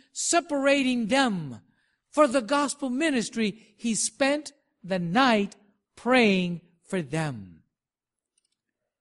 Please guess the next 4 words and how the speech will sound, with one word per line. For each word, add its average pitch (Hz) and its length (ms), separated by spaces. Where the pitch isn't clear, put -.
It 277 120
was 247 200
very 254 240
significant. 202 920